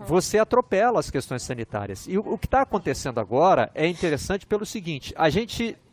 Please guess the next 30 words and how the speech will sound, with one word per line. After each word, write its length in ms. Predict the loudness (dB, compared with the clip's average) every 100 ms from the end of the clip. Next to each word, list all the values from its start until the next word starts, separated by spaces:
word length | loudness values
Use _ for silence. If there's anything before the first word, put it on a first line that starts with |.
| _ 0
como 220 | 2 2
o 60 |
debate, 580 | 2 2 2 2 -2 -16 _ _ -4
é, 360 | 0 0 -2 -6
é, 300 | -6 -6 -8 _ -20 _ -8
da, 80 | -6
da, 300 | -6 -12 -20 _ _ -20 -4
sobre 340 | 6 6 8
o 40 |
combate 320 | 2 4 2 0
à 60 |
pandemia 520 | -4 -4 -4 -6 -8 -2
também 380 | 0 0 -2 -4
ficou 340 | -8 -4 -4
polarizado 800 | 0 0 0 -2 -2 2 2 0
politicamente, 840 | -8 -8 -8 -10 -8 -8 -10 -14 -20 -20 -20 -20 -20 _ _
eu 140 | 0 2
acho 160 | 2
que 60 | 0
a 40 |
gente 220 | -4 -4 -2
hoje 180 | -2
tende 320 | -2 -4 -2 -4
a 40 |
dividir 420 | -4 -10 -6 -2
o 80 | -4
mundo 400 | -4 -10 0 2
em 180 | 2 -4 _ _ _ _ _ _ _ _ _ -12
quem 300 | -4 -4 -4 -4
é 340 | 0 2 0